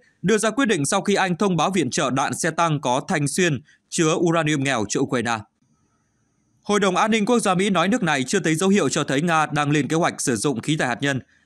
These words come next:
Joseph Borrell, quan chức ngoại giao hàng đầu của Liên minh châu Âu, đe dọa trừng phạt Belarus và gọi kế hoạch triển khai khí tài hạt nhân chiến thuật của Nga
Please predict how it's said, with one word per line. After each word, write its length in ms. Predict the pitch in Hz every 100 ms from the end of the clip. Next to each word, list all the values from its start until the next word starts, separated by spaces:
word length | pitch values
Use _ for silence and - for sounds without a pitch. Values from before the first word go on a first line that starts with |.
| _ -
Joseph 380 | 175 202 247 208
Borrell, 320 | 185 175 165 - - -
quan 160 | 220
chức 140 | 247 226
ngoại 160 | 160
giao 160 | 139 190
hàng 180 | 147 135
đầu 140 | 135
của 120 | 127
Liên 140 | 135 160
minh 140 | 165
châu 140 | 165
Âu, 220 | 156 147 - _ -
đe 180 | 208
dọa 200 | 208 202
trừng 240 | 135 165 139
phạt 180 | 139 127
Belarus 380 | 143 147 226 - _ _
và 140 | 139 175
gọi 180 | 185 160
kế 100 | 240
hoạch 160 | 226
triển 240 | 151 151 117
khai 240 | 190 180
khí 100 | 156
tài 100 | 190
hạt 80 | 143
nhân 140 | 143 160
chiến 160 | 170
thuật 140 | 170 127
của 100 | 117
Nga 200 | 139